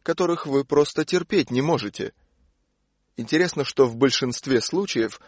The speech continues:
они очень похожи на вас. Просто поразительно, насколько ужасными выглядят наши грехи,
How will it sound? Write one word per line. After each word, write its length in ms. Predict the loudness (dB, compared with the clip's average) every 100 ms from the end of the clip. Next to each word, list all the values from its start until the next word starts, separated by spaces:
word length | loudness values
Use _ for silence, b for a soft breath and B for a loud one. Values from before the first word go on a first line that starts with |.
| b
они 280 | -4 -2 -2
очень 340 | 0 -2 -2
похожи 420 | -4 0 2 2 2
на 140 | 2
вас. 360 | 2 0 -4 -16 _ _ _ _ b b
Просто 320 | 0 0 2 4
поразительно, 720 | 6 6 4 0 0 0 -4 B
насколько 540 | -2 2 4 4 8 6
ужасными 800 | 6 2 4 4 2 -2 0 2
выглядят 540 | 2 2 0 0 0
наши 280 | -2 -2 -4
грехи, 480 | -4 -4 -4 -8